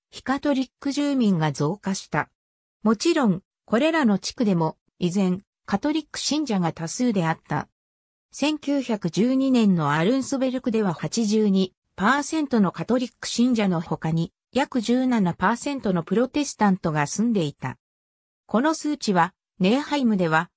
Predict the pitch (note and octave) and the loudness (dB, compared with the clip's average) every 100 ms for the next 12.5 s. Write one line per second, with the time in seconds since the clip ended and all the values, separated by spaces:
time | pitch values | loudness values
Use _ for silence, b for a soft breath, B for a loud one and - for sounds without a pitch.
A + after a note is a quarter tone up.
0 | _ - A#3+ - G#3 F3+ - C4 C#4+ C#4 | _ -2 -2 -2 -6 -6 -4 -2 0 0
1 | C4 A3 E3+ F#3 A3 - A#3 G3 F#3 E3+ | 2 2 2 0 0 0 0 0 0 2
2 | D#3 - _ - F#3 A#3+ C4 B3 _ - | 0 -2 _ -4 -2 0 0 -2 _ -4
3 | D#3+ - _ - B3+ D4+ A#3 A3+ B3+ B3+ | -4 -4 _ -4 -2 -2 0 0 0 -2
4 | - A3+ C#4 - C4 G3 E3+ - G3 B3 | 0 0 0 -2 -2 -2 -2 0 -2 0
5 | D4 - - G3+ F#3 F3 D#3 D3 C#3+ B2+ | -2 -2 2 2 2 0 0 0 -2 -6
6 | _ _ _ _ - G3 G3 - D4 D4 | _ _ _ _ -4 -2 -2 -4 -2 -2
7 | C4+ C4+ G#3+ - C4+ B3 F#3+ F3 - _ | 0 0 0 0 -2 0 2 0 0 _
8 | F#3 A#3 - A#3+ F#3 F#3 E3+ D#3 - _ | -2 -2 0 0 0 0 2 0 -2 _
9 | - F3+ A#3+ C4 B3 _ - E3 - _ | -4 -2 0 0 -2 _ -4 -4 -4 _
10 | - B3+ - G3+ F3 - - B3+ D4 D4 | -2 -2 0 -2 -2 -6 -2 0 0 -2
11 | C#4+ - F3+ E3 D#3 E3+ A#3 C#4 - - | -4 -2 0 0 -2 0 0 -2 -4 -2
12 | G#3 F3+ F3+ D#3 D3+ | -2 0 -2 -4 -6